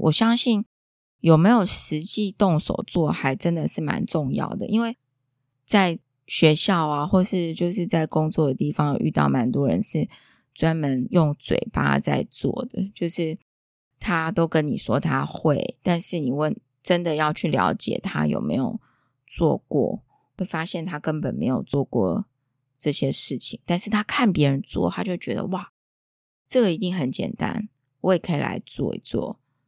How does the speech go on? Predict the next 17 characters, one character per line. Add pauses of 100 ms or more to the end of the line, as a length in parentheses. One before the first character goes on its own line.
(200)
就
是
怎
么
讲， (120)
用
嘴
巴
做，
我
们
就
说
这
种
用
嘴